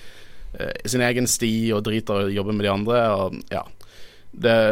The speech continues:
det er veldig mye sånn, så det er ganske enkelt plott. Eh, og mye av motivasjonen dukker, kommer fram da når Commander Colt,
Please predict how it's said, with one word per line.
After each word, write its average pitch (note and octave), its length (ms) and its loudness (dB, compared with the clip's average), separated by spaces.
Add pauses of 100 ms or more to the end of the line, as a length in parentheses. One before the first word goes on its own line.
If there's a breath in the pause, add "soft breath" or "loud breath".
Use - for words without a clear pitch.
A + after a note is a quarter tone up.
(160)
det B2+ 80 2
er B2+ 80 4
veldig C3 240 6
mye A2 220 2
sånn, F2 240 -2
så A2+ 80 -2
det C3+ 80 4
er C3 60 0
ganske - 240 0
enkelt B2 460 0
plott. - 340 -10 (520 soft breath)
Eh, G#2+ 280 0 (100)
og B2+ 420 2
mye C3 140 4
av C#3+ 80 4
motivasjonen B2+ 580 2
dukker, G#2 360 -4
kommer G#2+ 320 0
fram G#2 400 2
da A2 140 0
når G2+ 520 0
Commander A#2+ 520 -2
Colt, - 560 0